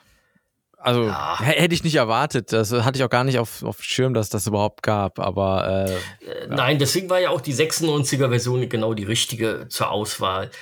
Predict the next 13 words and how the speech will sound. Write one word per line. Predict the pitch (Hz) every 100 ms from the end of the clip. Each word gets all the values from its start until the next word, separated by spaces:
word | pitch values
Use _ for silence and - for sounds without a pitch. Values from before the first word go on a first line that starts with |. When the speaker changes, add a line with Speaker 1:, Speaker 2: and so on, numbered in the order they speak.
| - -
Speaker 2:
um, | 123 110 110 104
äh, | - 92 92 95
das | 98 -
Thema | - 123 113
N | - 117
B | 110 -
A | 95
Live | 92 113 -
mal | 107 82
anzugehen. | 127 131 143 139 139 156 160 - - -
Denn | 113 110 110 110
es | - - 135
ist | 135 - -